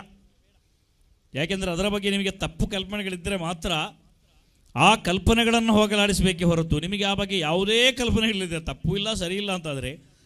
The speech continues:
ಅದನ್ನು ಹೋಗಲಾಡಿಸಬೇಕಾದ ಅಗತ್ಯ ಇಲ್ಲ. ಸಾಮಾನ್ಯವಾಗಿ ಕೆಲವರೆಲ್ಲ ತಮ್ಮ ತಮ್ಮ ಭಾಷಣಗಳಲ್ಲಿ ನಬಿ ಸಲ್ಲಲ್ಲಾಹು ಅಲೈಹಿ ವಸಲ್ಲಂರವರು ಬಂದ ಕಾಲ ಸಾವಿರದ ನಾಲ್ಕುನೂರು ವರ್ಷಗಳ ಹಿಂದೆ ಇಸ್ಲಾಂ ಇಲ್ಲಿಗೆ ಬಂತು ಅಂತ ಹೇಳ್ತಾ ಇದ್ದಾರೆ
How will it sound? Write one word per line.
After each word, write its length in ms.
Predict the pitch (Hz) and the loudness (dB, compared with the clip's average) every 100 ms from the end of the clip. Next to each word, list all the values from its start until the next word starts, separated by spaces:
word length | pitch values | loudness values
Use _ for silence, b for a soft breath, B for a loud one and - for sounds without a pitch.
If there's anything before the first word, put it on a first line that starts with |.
| b b - | b b -6
ಅದನ್ನು 260 | 190 208 | -4 -2
ಹೋಗಲಾಡಿಸಬೇಕಾದ 680 | 185 202 202 196 170 160 156 | -4 -4 -6 -6 -6 -6 -6
ಅಗತ್ಯ 300 | 143 151 - | -6 -4 -4
ಇಲ್ಲ. 140 | 131 131 160 b b b b b | -2 -6 -8 b b b b b
ಸಾಮಾನ್ಯವಾಗಿ 880 | - 160 208 240 254 240 220 202 180 | -4 0 2 4 4 2 2 2 0
ಕೆಲವರೆಲ್ಲ 520 | 170 147 180 180 165 | -2 -2 -2 -4 -4
ತಮ್ಮ 280 | 160 151 185 | -6 -8 -8
ತಮ್ಮ 260 | 175 165 139 | -10 -10 -8
ಭಾಷಣಗಳಲ್ಲಿ 840 | 117 135 156 139 120 113 165 240 _ b b b b b - | -8 -8 -8 -6 -6 -6 -8 -12 _ b b b b b -2
ನಬಿ 120 | 151 | 2
ಸಲ್ಲಲ್ಲಾಹು 520 | 190 240 247 233 226 208 | 4 4 2 4 4 4
ಅಲೈಹಿ 240 | 208 208 | 2 2
ವಸಲ್ಲಂರವರು 680 | 202 202 185 180 175 170 160 | 2 0 -2 -2 -2 -2 -2
ಬಂದ 240 | 139 165 | -2 -4
ಕಾಲ 440 | 170 135 156 143 | -4 -2 0 -2
ಸಾವಿರದ 640 | - - 170 202 240 240 214 | -6 -4 0 2 2 0 -2
ನಾಲ್ಕುನೂರು 600 | 190 170 196 208 208 190 | -2 -4 -6 -4 0 0
ವರ್ಷಗಳ 340 | 165 165 151 | 0 -2 -4
ಹಿಂದೆ 540 | 135 131 139 214 - b b b b b 139 | -4 -4 -2 -4 -6 b b b b b -2
ಇಸ್ಲಾಂ 480 | 151 156 240 262 | 0 2 4 4
ಇಲ್ಲಿಗೆ 220 | 247 220 190 | 4 2 0
ಬಂತು 500 | 170 160 151 143 139 | -2 0 0 2 -2
ಅಂತ 140 | 160 | -4
ಹೇಳ್ತಾ 320 | 135 127 123 | -6 -4 -6
ಇದ್ದಾರೆ 300 | 123 123 113 | -6 -6 -8